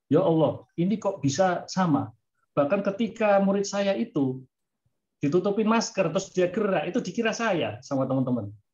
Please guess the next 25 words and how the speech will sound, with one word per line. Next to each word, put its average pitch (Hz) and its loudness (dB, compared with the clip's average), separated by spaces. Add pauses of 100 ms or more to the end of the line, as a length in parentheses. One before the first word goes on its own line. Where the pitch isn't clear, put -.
(720)
Karena 240 -2
geraknya 175 -2
sudah 185 0
sama. 196 0 (640)
Gitu. 120 -10 (1120)
Kalau 233 0
kita 254 -2
disuruh 220 2
menjelaskan 170 4
nih, 269 0
ada 147 0
hal-hal 151 0
yang 196 0
nggak 139 -2
bisa 156 -2
kita 156 -6
jelaskan 151 -2
secara 156 0 (400)
logika, 165 -2 (200)
ya 139 2
mungkin 233 4
karena 147 -2
doa 160 -4
kita 147 -4
kuat, 127 -4